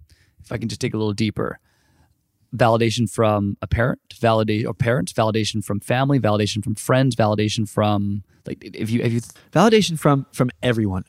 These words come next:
Speaker 2: I mean, and I would say, you know, specifically, yeah, uh, my father is, is a huge one because he is a self-made man and had worked really, really hard to get where he was. Um, um,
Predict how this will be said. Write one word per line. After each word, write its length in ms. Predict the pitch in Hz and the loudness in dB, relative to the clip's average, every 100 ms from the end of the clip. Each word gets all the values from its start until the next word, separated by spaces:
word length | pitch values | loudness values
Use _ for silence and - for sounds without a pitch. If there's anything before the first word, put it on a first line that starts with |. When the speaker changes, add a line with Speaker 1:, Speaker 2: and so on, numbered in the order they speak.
| - | 2
Speaker 2:
I 80 | 131 | 4
mean, 160 | 131 - | 4 4
and 140 | 131 | 2
I 240 | 127 131 135 | 4 6 6
would 140 | 139 | 6
say, 320 | - 156 143 - - | 6 4 4 -2 -2
you 140 | 151 | 4
know, 180 | 110 104 _ _ | 6 4 _ _
specifically, 560 | - - 180 190 160 127 | -4 0 2 2 2 4
yeah, 200 | 117 107 | 4 4
uh, 380 | - 113 - 107 | 2 -2 -2 -2
my 160 | 120 | -2
father 480 | 107 107 101 101 104 | 2 2 2 2 2
is, 160 | 104 - | 2 0
is 180 | 117 | -2
a 60 | 104 | -4
huge 320 | - 117 98 | -2 0 0
one 180 | 98 95 | 2 2
because 300 | 117 - 104 | 2 2 0
he 320 | 107 - 113 | 0 2 4
is 100 | 101 | 4
a 60 | 101 | 2
self-made 440 | - 101 107 101 | 2 2 2 2
man 380 | 101 101 101 98 - | 4 2 2 0 0
and 180 | 101 101 | 0 2
had 80 | |
worked 280 | 101 101 - | 2 0 0
really, 260 | 101 104 98 | 0 2 4
really 240 | 98 98 | 2 2
hard 400 | 95 95 98 92 - - - | 2 0 0 -4 -10 -20 -16
to 80 | - | -2
get 160 | 117 - | 0 2
where 120 | 101 | 0
he 200 | - 120 | 2 2
was. 440 | 95 98 - - - | 4 2 -2 -10 -4
Um, 420 | - 104 101 95 95 - - - - - - | 4 6 6 2 -2 -10 -20 -20 -20 -20 -4
um, 400 | 117 104 95 95 | 2 4 4 0